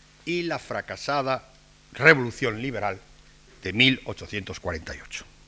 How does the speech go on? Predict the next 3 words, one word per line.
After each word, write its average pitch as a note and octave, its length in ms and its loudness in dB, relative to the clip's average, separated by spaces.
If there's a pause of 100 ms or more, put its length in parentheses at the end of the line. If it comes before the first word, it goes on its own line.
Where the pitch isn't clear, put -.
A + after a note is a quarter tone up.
(1700)
En C3+ 140 0
esta G3 280 2
fase A3 480 6